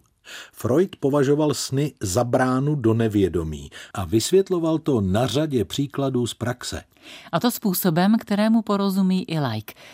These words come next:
Speaker 2: Srozumitelnost je u průkopnických teorií velmi důležitá. Freud proto zavádí pojmy jako libido,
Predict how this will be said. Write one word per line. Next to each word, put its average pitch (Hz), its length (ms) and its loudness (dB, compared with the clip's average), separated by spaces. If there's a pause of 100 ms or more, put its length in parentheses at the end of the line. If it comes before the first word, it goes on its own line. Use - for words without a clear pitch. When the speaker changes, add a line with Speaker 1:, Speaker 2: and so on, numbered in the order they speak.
(180)
Speaker 2:
Srozumitelnost 220 920 4
je 185 140 4 (100)
u 190 80 -4
průkopnických 175 840 -2
teorií 127 440 -4
velmi 156 320 2
důležitá. 117 640 -4 (200)
Freud 151 440 -2
proto 214 320 -2
zavádí 175 520 0
pojmy 147 500 2
jako 113 320 -8 (140)
libido, 190 540 0